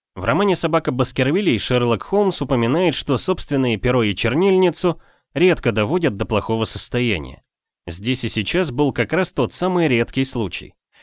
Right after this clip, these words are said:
Чернильница загажена так, что на нее страшно смотреть. Перо чуть ли не расщеплено. Бумага оказалась самой дешевой из пищих, почти оберточная. Сделав на будущее еще одну зарубку в памяти, скоро там живого места не останется,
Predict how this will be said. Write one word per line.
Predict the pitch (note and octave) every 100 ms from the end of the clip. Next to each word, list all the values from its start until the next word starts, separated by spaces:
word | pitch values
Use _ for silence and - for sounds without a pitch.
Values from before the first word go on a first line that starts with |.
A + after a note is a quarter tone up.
| _ -
Чернильница | B2 G#2+ D3 D#3+ C#3 A#2+ A#2+
загажена | G#2 A2 B2+ G#2 G#2
так, | F#2 F3
что | - -
на | A#2
нее | A2 A#2 D3
страшно | - A#2+ A2+ B2
смотреть. | A#2 A#2+ B2 - D#2+ - _ _ _ _
Перо | C3+ D3+ G#3
чуть | - E3 D#3+
ли | A3
не | F3
расщеплено. | C#3+ D3 - C#3+ D3+ D3 E2 - _ _ _ _
Бумага | F2+ G2+ B2+ C3+ A2
оказалась | F#2 G#2 F2 B2 A#2
самой | - C3 B2+ G#2
дешевой | G2 - C3 B2+
из | A2+ - B2
пищих, | - B2 F2+ - - - _ -
почти | G2+ - A2+
оберточная. | G#2 G2+ G#2+ - - - A1 - _ _ _ _ _
Сделав | F2+ F2 F#3 D#3+
на | D3
будущее | C#3 D#3+ D3+ - C#3+
еще | B2 C3 - B2+
одну | G2+ A#2
зарубку | G2+ A2+ G#2 -
в | F#2+
памяти, | - D3 E3+ F#3+ - _
скоро | - - D#3+ C#3+
там | D3+ C#3
живого | C3 C#3+ C#3
места | D3 C#3 A2+ -
не | A#2+
останется, | A#2 - B2 A2+ G#2+ -